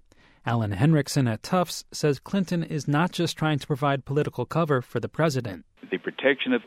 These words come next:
Speaker 2: embassies, the negotiation of arrangements with the host country is a State Department responsibility.
Speaker 1: Romney advisor Max Boot, however, says Secretary Clinton shouldn't shoulder the blame.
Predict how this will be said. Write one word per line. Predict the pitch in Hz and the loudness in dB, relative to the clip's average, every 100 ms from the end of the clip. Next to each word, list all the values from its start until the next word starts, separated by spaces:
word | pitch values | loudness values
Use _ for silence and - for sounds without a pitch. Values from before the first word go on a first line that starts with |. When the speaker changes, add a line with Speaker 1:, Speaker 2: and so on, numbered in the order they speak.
| - | -2
Speaker 2:
embassies, | 98 92 90 92 92 92 - | -2 -2 -2 -2 -2 -4 -8
the | |
negotiation | 90 85 107 117 - 101 101 - 101 101 95 - - | -8 -2 0 0 0 0 0 -2 -6 -6 -8 -12 -2
of | 92 82 - | 0 0 -8
arrangements | - 90 98 104 - 104 98 - | -6 0 0 -2 -4 -6 -6 -6
with | 85 - | -8 -6
the | 80 | -6
host | 101 107 - | -2 -4 -4
country | 90 90 - 87 82 - | -6 -6 -6 -8 -8 0
is | 131 - - | 0 0 -8
a | 101 - | -14 -6
State | 113 110 | -6 -6
Department | - 98 95 90 - | -6 -4 -4 -4 -12
responsibility. | - - 82 - 78 71 - - _ _ - | -10 -4 -4 -6 -10 -10 -10 -14 _ _ -2
Speaker 1:
Romney | 120 117 113 | 0 0 -2
advisor | 113 113 107 | -2 -4 -2
Max | 110 113 110 - | -4 -6 -8 -6
Boot, | 170 170 170 _ | 0 0 0 _
however, | 143 135 127 135 | -2 0 0 -2
says | - 139 135 - | 0 0 -2 -4
Secretary | - 175 170 160 156 143 | -2 0 0 0 0 0
Clinton | - 180 170 160 - | -2 -4 -2 -4 -6
shouldn't | - - 135 139 | -6 -2 -2 -2
shoulder | - - 127 113 107 | -6 -2 -2 0 -4
the | 107 | -4
blame. | 117 135 123 98 95 | -2 0 0 -4 -10